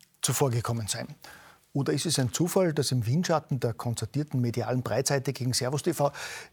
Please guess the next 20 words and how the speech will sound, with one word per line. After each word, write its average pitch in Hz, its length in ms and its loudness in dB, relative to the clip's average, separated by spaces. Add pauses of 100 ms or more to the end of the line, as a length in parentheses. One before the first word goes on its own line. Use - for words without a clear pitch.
(260)
die 139 80 2
sogenannte 147 560 0
Rechercheplattform 127 920 -2
Dossier 143 580 4 (760)
zufällig 240 400 4
gerade 151 360 4
jetzt 151 360 2
gegen 160 320 0 (160)
Red 151 280 0
Bull 160 420 4
recherchiert? 117 580 -2 (600)
Seit - 300 2
Wochen 196 280 4
sind 190 260 0
mehr 147 200 2
als - 240 -2
zehn 202 240 2
Mitarbeiter 170 580 4 (560)
dieser 127 240 0
absolut 127 340 -2